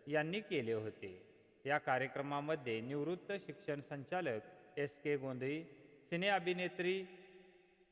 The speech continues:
कोरिओग्राफर शर्मिला वडकर, पत्रकार डॉक्टर दगडू माने, सिने अभिनेते निवास कळसे यांची विशेष उपस्थिती होती.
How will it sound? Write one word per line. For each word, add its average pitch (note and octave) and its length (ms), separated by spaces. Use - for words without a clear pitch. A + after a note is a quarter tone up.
कोरिओग्राफर F3 800
शर्मिला C3+ 400
वडकर, A#2+ 600
पत्रकार F3 540
डॉक्टर D3 340
दगडू B2+ 360
माने, A#2+ 480
सिने F3 180
अभिनेते F#3 580
निवास C3 360
कळसे A#2+ 580
यांची D3+ 520
विशेष C3+ 520
उपस्थिती D#3+ 680
होती. G#2+ 480